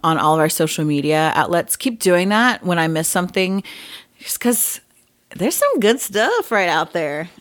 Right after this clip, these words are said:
Um, so first, I wanna talk about pretty popular, um,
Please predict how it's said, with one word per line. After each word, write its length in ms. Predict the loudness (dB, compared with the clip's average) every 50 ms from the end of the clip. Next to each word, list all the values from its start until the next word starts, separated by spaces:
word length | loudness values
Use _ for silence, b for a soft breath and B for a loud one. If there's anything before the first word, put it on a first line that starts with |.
| _ 0
Um, 320 | 2 2 2 2 0 0
so 180 | 0 0 0 0
first, 300 | 2 2 0 0 0 0 0
I 140 | 2 2 2
wanna 160 | 2 2 0
talk 260 | 2 0 0 0 0
about 420 | 0 2 2 4 4 2 2 0 -4 B B B B B B B B -2
pretty 240 | 0 2 2 2 2
popular, 840 | 0 0 -2 0 0 0 2 2 4 4 4 4 4 2 0 -2 -4 B B B B B B B
um, 600 | 0 2 2 4 2 2 0 -2 -4 -6 -6 -8